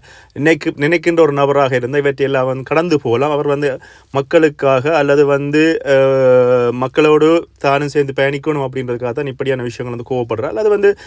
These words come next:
அவர் வந்து மக்களை ஏமாத்தி பணம் சம்பாதிக்கணும் அப்படின்னு சொன்னா அவருக்கு பட்டம் இருக்கிறது, வைத்தியருங்கிற பதவி இருக்கிறது, அதனை வச்சுக்கொண்டு அவர் கோடிக்கணக்கான பணத்தை சம்பாதிக்க முடியும். ஆனால் இதுல வந்து பாத்தீங்கன்னா இவர் அனுமதிக்கு எதிரான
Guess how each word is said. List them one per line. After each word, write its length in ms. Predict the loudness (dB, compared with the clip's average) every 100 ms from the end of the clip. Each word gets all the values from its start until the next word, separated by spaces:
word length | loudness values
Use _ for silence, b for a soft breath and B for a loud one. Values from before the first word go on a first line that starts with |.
| B B
அவர் 200 | 4 4
வந்து 120 | 4
மக்களை 320 | 0 0 4 4
ஏமாத்தி 380 | 4 2 -2 -4
பணம் 260 | -4 -4 -4
சம்பாதிக்கணும் 560 | -2 -2 -2 -2 -2
அப்படின்னு 260 | -4 -6 -8
சொன்னா 160 | -6 -4
அவருக்கு 180 | -4
பட்டம் 360 | -2 -2 -2 -2
இருக்கிறது, 400 | -6 -6 -4 -2 0
வைத்தியருங்கிற 640 | 0 0 -2 -2 -2 -2
பதவி 260 | 2 2 2
இருக்கிறது, 300 | -2 -2 0
அதனை 220 | 2 2
வச்சுக்கொண்டு 460 | 0 -2 -4 -2 -2
அவர் 120 | -2
கோடிக்கணக்கான 500 | -2 -2 -6 -4 -4
பணத்தை 340 | -4 0 2 2 B B B B
சம்பாதிக்க 580 | 0 4 6 4 4 2
முடியும். 280 | 4 2 0 2 4
ஆனால் 320 | 6 4 2
இதுல 260 | 4 6 6
வந்து 160 | 4 2
பாத்தீங்கன்னா 380 | 0 0 -4 -2
இவர் 200 | 0 0
அனுமதிக்கு 360 | 0 -2 0
எதிரான 320 | 2 2 -2